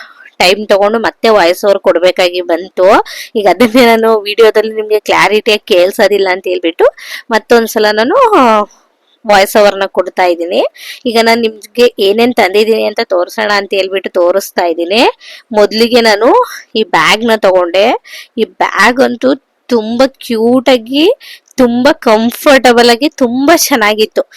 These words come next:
ಹಾಗಾಗಿ ನಾನು ಈ ಬ್ಯಾಗ್ ನ ತಗೊಂಡೆ. ಈ ಬ್ಯಾಗ್ ಗೆ ನೋಡ್ತಾ ಇರ್ಬೋದು ನೀವು, ಈ ತರ ಒಂದು ಚೈನ್ ನ ಕೊಟ್ಟಿದ್ದಾರೆ. And ಇದು ಕೂಡ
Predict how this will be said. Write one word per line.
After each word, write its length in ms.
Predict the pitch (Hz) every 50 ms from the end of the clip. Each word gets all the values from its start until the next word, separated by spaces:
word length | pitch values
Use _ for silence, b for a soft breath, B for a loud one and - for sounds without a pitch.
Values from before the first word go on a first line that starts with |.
| B B B B -
ಹಾಗಾಗಿ 320 | 190 190 208 214 233 247
ನಾನು 220 | 247 247 240 240 233
ಈ 120 | 226 220
ಬ್ಯಾಗ್ 520 | 208 _ _ - - 180 170 175 196 214 240
ನ 40 | 240 233
ತಗೊಂಡೆ. 400 | - 220 190 185 185 180 196 226
ಈ 100 | 277 277
ಬ್ಯಾಗ್ 340 | 226 - 175 170 180 208 214
ಗೆ 180 | 214 214 233
ನೋಡ್ತಾ 380 | 220 202 196 196 196 - - 208
ಇರ್ಬೋದು 300 | 196 185 175 185 185 175
ನೀವು, 160 | 175 185 220
ಈ 60 | 240
ತರ 160 | 226 - 214 214 214
ಒಂದು 220 | 196 190 185 180
ಚೈನ್ 460 | 190 - - - 214 190 208 220 233
ನ 40 | 240 233
ಕೊಟ್ಟಿದ್ದಾರೆ. 680 | 220 - 220 - - 180 185 175 165 180 208 277 440 - B B B B B B B
And 240 | 247 233 240 233 247
ಇದು 140 | 240 262
ಕೂಡ 160 | - - 254